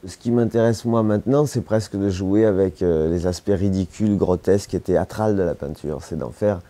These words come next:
liberté, égalité, fraternité, mon cul, par exemple, qui est un tableau où la liberté est bâillonnée, où, euh, une femme voilée qui représente un petit peu la foi.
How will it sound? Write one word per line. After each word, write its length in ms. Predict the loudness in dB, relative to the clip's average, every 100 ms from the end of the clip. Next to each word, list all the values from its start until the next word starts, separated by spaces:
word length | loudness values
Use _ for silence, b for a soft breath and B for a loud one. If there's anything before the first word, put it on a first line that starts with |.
| B B B B
liberté, 460 | -2 0 2 0 0
égalité, 480 | 2 2 0 -2 -4
fraternité, 640 | -4 -8 -6 -4 -4 -2
mon 180 | -2 -4
cul, 220 | -4 -6
par 220 | -4 -4
exemple, 480 | -4 -4 -6 -4 -6 -6 -12 B B B B B B _
qui 100 | -2
est 140 | 0 0
un 100 | 0
tableau 360 | 0 2 4
où 180 | 6 4
la 80 | 0
liberté 500 | -2 -2 -2 0 -2
est 60 |
bâillonnée, 680 | 2 0 0 -2 0 0 2
où, 260 | 0 0 -2
euh, 160 | -4 -8 -14 _ _ _ _ _ _ -8
une 180 | -6
femme 280 | 0 2 2
voilée 440 | 2 2 2 2 0
qui 140 | 0
représente 560 | -2 -2 -6 -4 -2 -2
un 80 |
petit 180 | -6 -8
peu 140 | -6 -4
la 140 | -4
foi. 460 | -6 -4 0 0